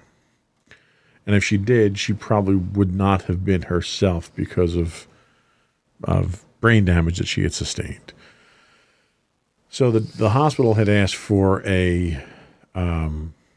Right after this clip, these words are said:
decision from the family, and because I was listed on the will as the executor of the will, you can wipe your nose.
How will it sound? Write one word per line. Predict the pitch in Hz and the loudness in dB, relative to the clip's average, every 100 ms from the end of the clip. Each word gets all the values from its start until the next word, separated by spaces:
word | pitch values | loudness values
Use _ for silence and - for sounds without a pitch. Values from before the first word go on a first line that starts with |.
| _ - | _ 0
decision | 107 143 131 110 95 | 2 4 4 4 2
from | 107 98 | 2 2
the | |
family, | - 98 90 80 92 | 2 2 2 0 2
and | 92 | 2
because | 92 - 104 104 | 0 0 0 2
I | |
was | 98 98 107 | 2 0 0
listed | 147 - 135 | -2 0 0
on | 113 | 2
the | 104 | 2
will | 95 98 95 | 2 2 2
as | 95 92 | 0 2
the | 98 | 0
executor | 87 92 110 110 113 98 101 | 0 -2 -2 0 0 0 0
of | 95 85 | -2 0
the | 95 | 2
will, | 101 | 4
you | 117 | 2
can | 127 | 0
wipe | 92 85 - | -2 -4 -6
your | - | -12
nose. | - 113 - - - | -12 -16 -20 -16 -16